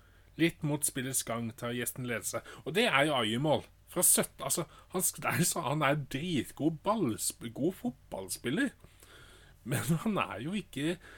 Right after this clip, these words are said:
det er, han kunne spille på Brighton, han. Han burde gå til Brighton, for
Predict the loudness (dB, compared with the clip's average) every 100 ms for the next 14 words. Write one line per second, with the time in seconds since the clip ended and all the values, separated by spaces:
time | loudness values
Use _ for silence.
0 | -20 -14 -4 0 0 2 0 2 2 2
1 | -2 -4 0 2 2 -2 -4 -4 -4 -14
2 | -20 -20 -20 -20 -20 -20 -20 -12 -4 2
3 | 2 2 -2 -4 -4 -2 -4 -4 -4 -2
4 | -2 -4 -4 -4 -4 -4